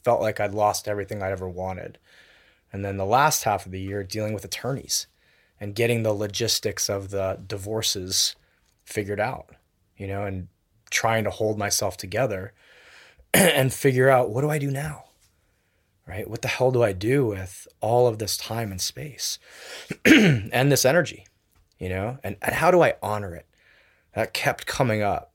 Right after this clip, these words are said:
man. It kept coming up of shit. I was getting advice of, "You have a gym of three hundred people. Go find another woman." You can get remarried within six months if you want, right? You, you're around beautiful women. Do that.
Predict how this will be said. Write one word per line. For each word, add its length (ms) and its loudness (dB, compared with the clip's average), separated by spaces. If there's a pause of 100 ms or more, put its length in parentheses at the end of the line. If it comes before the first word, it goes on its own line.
man. 140 -18
It 100 -16
kept 380 -4
coming 380 0
up 320 0 (640)
of 180 -8
shit. 480 2
I 120 -2
was 100 -2
getting 240 2
advice 580 2
of, 320 -2
"You 140 -16
have 100 -10
a 40 -8
gym 400 -6
of 100 -10
three 280 -10
hundred 280 -12
people. 460 -18 (360)
Go 200 -6
find 400 -6
another 320 -6
woman." 380 -10 (440)
You 80 -10
can 160 -8
get 220 -2
remarried 520 0
within 380 -8
six 320 -6
months 300 -4
if 140 -18
you 80 -16
want, 200 -16 (340)
right? 180 -12
You, 180 -10
you're 240 -8
around 500 -2
beautiful 400 -8
women. 300 -12 (300)
Do 140 -4
that. 300 -8